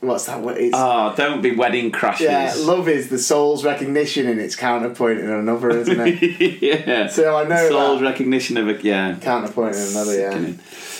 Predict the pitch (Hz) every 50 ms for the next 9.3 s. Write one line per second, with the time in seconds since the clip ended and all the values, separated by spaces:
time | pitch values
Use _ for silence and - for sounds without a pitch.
0 | - - - - 113 113 117 117 117 117 117 110 - - 127 143 151 - - -
1 | - - - 127 127 143 151 151 - 127 131 - 139 135 135 135 123 - - -
2 | - - 135 139 - - - - 131 135 131 123 104 107 110 113 113 113 113 -
3 | - - - - _ _ _ _ _ _ _ _ _ _ _ _ - - - -
4 | - 113 131 190 226 226 190 170 117 98 92 98 123 139 123 - - - _ _
5 | _ _ - - - _ _ _ - - - - - - - - - - - -
6 | _ - - - 98 98 95 92 90 90 92 92 - 101 98 107 117 123 123 123
7 | 123 123 123 120 123 - 95 90 80 76 76 - - 117 113 113 - - 117 -
8 | - - 110 110 110 110 110 107 107 107 - - 113 120 127 117 117 117 - 123
9 | 110 98 - - -